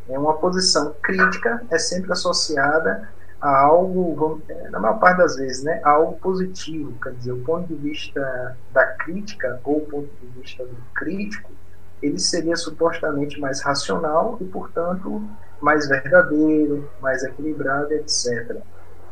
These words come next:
Né? É, em que consiste o paradoxo? O paradoxo aí consiste num movimento que é,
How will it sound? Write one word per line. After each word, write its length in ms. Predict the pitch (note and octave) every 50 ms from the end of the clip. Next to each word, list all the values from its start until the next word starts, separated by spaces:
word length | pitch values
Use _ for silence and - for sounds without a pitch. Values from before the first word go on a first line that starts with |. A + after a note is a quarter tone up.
| - - - - -
Né? 260 | - B2+ C#3+ C#3 B2 - -
É, 440 | C#3 C3 C3 C3+ C3 B2+ B2+ B2+ B2
em 180 | B2 - F3+ F#3
que 140 | - C#4
consiste 500 | - - C4+ A#3+ - - - G3+ - -
o 60 | - -
paradoxo? 720 | - D#3+ D#3+ D#3 - A#2 A2+ A2 A2 A2 G#2+ - - C#3+
O 20 | -
paradoxo 600 | - F3+ F3+ F#3 F#3 F#3 F#3 F#3 F#3 - - G3+
aí 460 | F#3 F3 F3 F3+ F#3+ G3+ G#3+ G#3+ G#3+ G#3 - - - - - - - -
consiste 1200 | - G3 F3+ F3+ - - - F3+ F#3 G3+ G#3 - - - - G#3 G#3 G#3 G3+ G#3 G#3 G#3 G#3 - - - - - - - - - - - - - - - - - - - - - - - - - -
num 220 | F3+ F#3+ G#3 A3
movimento 600 | G#3+ G#3 G3 F#3 F#3 F3 D3+ D3 C#3+ C#3 C#3 -
que 180 | - - E3+ D3+
é, 300 | C3 B2 B2 B2 A#2+